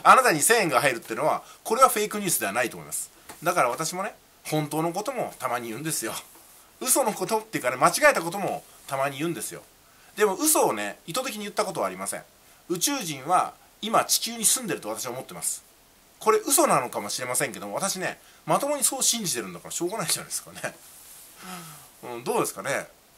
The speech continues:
私はね、あの、八十歳ぐらいまで生きるんじゃないかなと思ってます。これ嘘ですかね、本当ですかね、フェイクニュースですかね。ね、そういったレベルのことですよ。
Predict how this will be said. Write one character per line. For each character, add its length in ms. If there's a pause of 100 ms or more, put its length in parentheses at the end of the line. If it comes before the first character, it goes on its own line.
(120)
私 280
は 80
ね、 200 (360)
あ 100
の、 40
八 320
十 60
歳 240
ぐ 80
ら 80
い 40
ま 80
で 80
生 60
き 100
る 80
ん 60
じ 60
ゃ 20
な 80
い 60
か 100
な 160
と 80
思 120
っ 20
て 100
ま 100
す。 160 (240)
こ 120
れ 200
嘘 220
で 80
す 80
か 80
ね、 80
本 140
当 100
で 60
す 60
か 60
ね、 60
フ 120
ェ 20
イ 60
ク 80
ニ 80
ュ 20
ー 20
ス 60
で 80
す 80
か 80
ね。 140 (840)
ね、 160
そ 160
う 40
い 40
っ 20
た 120
レ 80
ベ 60
ル 80
の 80
こ 100
と 80
で 60
す 120
よ。 100